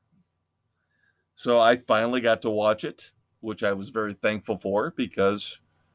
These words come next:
I'd been looking forward to seeing it for quite a while.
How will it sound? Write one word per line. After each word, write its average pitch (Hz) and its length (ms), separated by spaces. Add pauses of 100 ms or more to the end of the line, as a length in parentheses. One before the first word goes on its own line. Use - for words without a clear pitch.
(260)
I'd 104 160
been 98 220
looking 101 300
forward 104 320
to 98 100
seeing 104 240
it 101 140
for 95 80
quite 107 280
a 98 60
while. 98 400